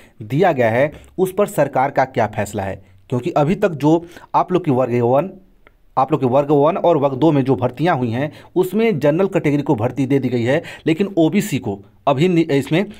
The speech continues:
भर्ती नहीं दी है, क्योंकि सरकार के द्वारा बोला जाता है कि सत्ताईस परसेंट आरक्षण दिया जाएगा।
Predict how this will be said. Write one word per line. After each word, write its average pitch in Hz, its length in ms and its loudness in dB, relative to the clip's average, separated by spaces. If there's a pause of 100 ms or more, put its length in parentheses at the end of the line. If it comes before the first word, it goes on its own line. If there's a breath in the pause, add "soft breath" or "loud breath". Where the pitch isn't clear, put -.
(240 loud breath)
भर्ती 147 300 0
नहीं 160 160 4
दी 131 100 4
है, 123 60 4
क्योंकि 214 320 0
सरकार 185 320 0
के 202 120 0
द्वारा 151 220 2
बोला 127 220 2
जाता 131 240 0
है 151 80 -2
कि 165 80 -10
सत्ताईस 160 440 -2
परसेंट 151 440 -2
आरक्षण 120 360 -4
दिया 127 220 0
जाएगा। 127 360 0